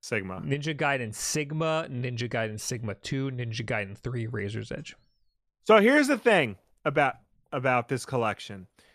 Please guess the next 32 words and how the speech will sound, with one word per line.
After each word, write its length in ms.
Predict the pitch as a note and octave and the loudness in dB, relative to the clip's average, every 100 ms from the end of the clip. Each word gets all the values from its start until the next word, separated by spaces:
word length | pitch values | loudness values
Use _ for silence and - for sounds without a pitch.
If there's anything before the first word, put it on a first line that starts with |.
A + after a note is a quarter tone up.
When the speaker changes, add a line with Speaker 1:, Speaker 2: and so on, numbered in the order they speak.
| _ _ _ _ _ - | _ _ _ _ _ -2
Speaker 1:
It 180 | E3+ - | -2 0
concludes 640 | G3 F3+ - C4 C4 A3 - | -2 -2 -2 0 0 -4 -6
Ninja 320 | F#3 G3+ F#3+ | 0 0 2
Gaiden 400 | F#3 F3+ F3+ F3 | 4 4 4 0
Sigma 540 | - F3 F3+ F#3+ F#3 F#3 | -2 -2 -2 2 2 2
and 120 | D3+ | -4
Sigma 280 | - D#3+ C#3+ | -6 -4 -6
Two. 380 | - E3 E3 D3 | -2 2 2 4
Those 200 | E3 F3 | 2 4
are 80 | F#3 | 2
essentially, 720 | E3 F3+ E3 E3+ D#3 D3+ B2+ _ _ _ _ _ | 2 -2 -2 0 2 0 -2 _ _ _ _ _
uh, 340 | C3+ B2+ B2 B2 - _ | 2 6 6 4 0 _
PlayStation 840 | - F3+ F#3+ F3 G3 F#3 G3 F3+ E3+ _ _ _ _ | -2 4 4 4 0 0 -2 -4 -6 _ _ _ _
ports 560 | F#3 G3 F#3+ - - - | 4 4 4 -4 -10 0
of 220 | D3+ C#3 | 0 2
the 160 | C#3+ D3+ | -2 0
Xbox 480 | D#3 - D#3+ D#3 | 0 2 4 4
and 100 | D#3 | 0
Xbox 380 | D3+ - D3+ C3+ | -6 -2 -2 -2
three 120 | C#3+ | -6
sixty 360 | A#2+ D#3+ - F#3+ | -8 -8 -6 -4
games, 440 | F#3+ G3+ G#3+ G3+ - - _ _ _ E3 | -2 0 -2 -4 -12 -20 _ _ _ 0
because 640 | D3+ D#3+ D3 C#3 C3 B2 _ _ - | 2 6 8 8 6 0 _ _ -4
the 60 | |
guy 220 | C3+ D3+ D3 | 2 6 6
who 80 | |
made 320 | C#3+ D3 D3+ C#3+ | 6 4 2 0
the 100 | C3+ | -2
original 280 | D3 D3+ D3+ | -2 -2 -4
Ninja 260 | D#3 D3+ | -4 -4
Gaiden 300 | D3+ D3+ D#3 | 0 2 0
games, 480 | D3+ D#3 D#3 C#3 - | -2 -4 -4 -6 -10